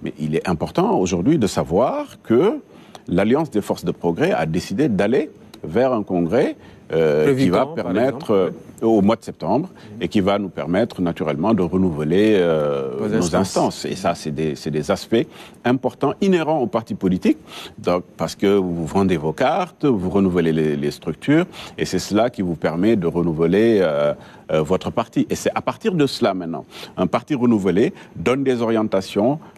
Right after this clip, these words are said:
Speaker 1: prend des décisions et prend surtout parfois des décisions d'alliance qui lui permettent d'aller vers des élections.
Speaker 2: Ok, cet enjeu, l'enjeu de cette, euh, de cette, euh, de ce renouvellement-là, c'est,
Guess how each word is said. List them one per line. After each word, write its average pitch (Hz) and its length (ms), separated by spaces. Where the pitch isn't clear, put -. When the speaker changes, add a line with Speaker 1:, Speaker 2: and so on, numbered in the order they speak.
Speaker 1:
prend 156 240
des 147 140
décisions 113 580
et - 60
prend 151 260
surtout 196 420
parfois - 460
des 107 140
décisions 92 460
d'alliance 90 600
qui 104 80
lui 90 100
permettent 98 340
d'aller 87 240
vers 85 220
des 76 180
élections. - 300
Speaker 2:
Ok, 120 180
cet 131 240
enjeu, 139 600
l'enjeu 135 360
de 123 140
cette, 117 320
euh, 98 800
de 104 160
cette, - 360
euh, 98 260
de 92 140
ce 120 140
renouvellement-là, 113 800
c'est, 95 340